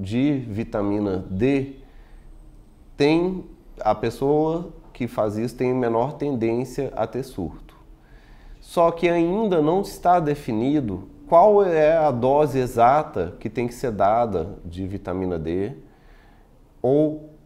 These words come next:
que tempo tem que ser dado, ou qual que é o nível sérico desejado pra ter a dose ideal com o menor efeito tóxico.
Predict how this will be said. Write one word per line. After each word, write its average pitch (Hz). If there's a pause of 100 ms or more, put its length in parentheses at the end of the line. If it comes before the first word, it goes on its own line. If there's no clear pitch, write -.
(140)
que 175
tempo 180
tem 131
que -
ser 113
dado, 101
ou 143
qual 160
que 165
é 170
o 160
nível 185
sérico 139
desejado 113 (400)
pra 127
ter 147
a 131
dose 120
ideal 165
com 165
o 160
menor 147
efeito 147
tóxico. -